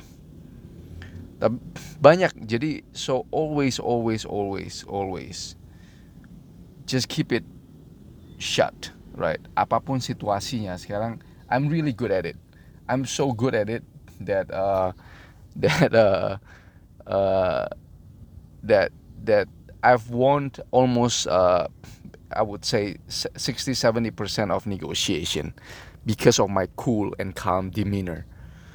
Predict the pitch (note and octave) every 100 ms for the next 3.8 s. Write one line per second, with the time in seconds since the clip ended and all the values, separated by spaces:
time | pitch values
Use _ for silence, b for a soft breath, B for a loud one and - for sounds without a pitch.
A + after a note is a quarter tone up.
0 | B B - G#2+ F#2 G#2 G2 G#2+ A2 G#2+
1 | G2 - - G2+ G#2 G2 G#2 - F#2+ G2
2 | G2 F#2+ - G2+ F#2 A#2 - F2+ - G2
3 | G2+ F#2 G2 G2+ G2+ C3+ C#3